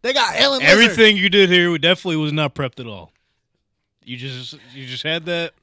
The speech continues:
Speaker 2: randomly in your pocket.
Speaker 1: Nah. Yeah, <laughs> I just keep this on me. <laughs>
Speaker 2: Just in case you get a little tired, because everything you just said, it sounds like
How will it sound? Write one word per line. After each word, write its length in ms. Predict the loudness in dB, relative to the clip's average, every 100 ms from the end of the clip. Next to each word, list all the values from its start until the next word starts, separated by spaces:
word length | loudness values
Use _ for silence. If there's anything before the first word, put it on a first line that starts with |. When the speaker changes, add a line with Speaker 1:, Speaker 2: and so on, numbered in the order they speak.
| _ _ _ -12 -12 -4
Speaker 2:
randomly 420 | 2 2 0 -2
in 60 | -4
your 80 | -6
pocket. 520 | -8 -8 -10 -16 -20 _ _ _ _ _ _ _ _ _ _ _ _ _ _
Speaker 1:
Nah. 420 | -14 -10 -6 -6 -8 -14 _ _ _ -10
Yeah, 300 | -10 -8 -14
<laughs> 80 | -12
I 240 | -10 -8 -8
just 180 | -6 -4
keep 200 | -4 -6
this 200 | -8 -6
on 280 | -6 -8 -10
me. 100 | -12
<laughs> 80 | -10
Speaker 2:
Just 1700 | -10 -12 -14 -16 -18 _ -20 _ _ -20 _ _ _ _ _ _ _
in 40 |
case 180 | -16 -14
you 160 | -16 -16
get 80 |
a 40 | -16
little 140 | -18
tired, 440 | -16 -16 -16 -18 -20
because 300 | -16 -14 -8
everything 380 | -6 -4 -4 -2
you 80 | -2
just 200 | -2 -2
said, 180 | 0 0
it 40 |
sounds 280 | -2 -4 -2
like 260 | -4 -6